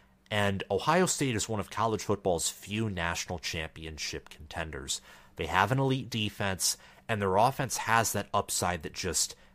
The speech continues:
cannot be ignored. I cannot stress that enough. Thank you so much for watching this video and supporting the channel, liking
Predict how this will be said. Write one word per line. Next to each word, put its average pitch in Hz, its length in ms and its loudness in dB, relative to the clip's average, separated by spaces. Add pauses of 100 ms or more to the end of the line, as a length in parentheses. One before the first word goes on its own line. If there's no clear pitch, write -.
(160)
cannot 107 440 2
be 85 160 -4
ignored. 76 480 -8 (320)
I 87 80 0
cannot - 380 -2
stress - 340 -2
that 73 200 -6
enough. - 340 -12 (580)
Thank 151 220 4
you 165 80 6
so 156 320 8
much 147 260 4
for 123 160 6
watching 123 460 4
this 123 220 2
video 120 500 4 (260)
and 107 220 4
supporting 113 520 6
the 104 60 -6
channel, 110 500 0
liking 101 540 0